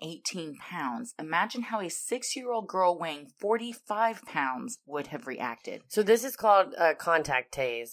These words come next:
Speaker 2: and I've seen in a lawsuit that a friend of mine was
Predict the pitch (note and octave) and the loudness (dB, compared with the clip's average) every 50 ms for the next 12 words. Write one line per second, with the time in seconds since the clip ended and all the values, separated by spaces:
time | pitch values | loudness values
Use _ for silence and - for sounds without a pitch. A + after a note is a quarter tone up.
0 | - - E3 D#3+ D#3 D#3+ E3 D#3+ - - G#3 G3+ F#3+ F3+ E3+ - - D3+ C#3+ C3 | -6 0 2 4 4 4 2 0 -2 -4 -2 -2 -2 -2 -4 -4 -2 0 0 0
1 | B2+ B2+ - D3+ C#3+ D#3 D#3+ F3 F#3+ G3+ - - - C#3 C3 B2+ A#2 - - - | 0 0 -2 -2 4 6 8 8 8 6 2 -2 -2 -2 -2 -2 -4 -6 -8 -14
2 | _ - - _ _ _ _ - D#3 D#3 D3 D3 - - - G3+ G#3 G3+ F#3+ F#3 | _ -20 -20 _ _ _ _ -2 2 4 4 4 2 4 6 6 6 6 6 4
3 | E3 D#3+ D3+ D3+ D3 D3 C#3 C3+ B2+ - - - | 4 4 2 2 0 -2 -2 -4 -4 -8 -12 -14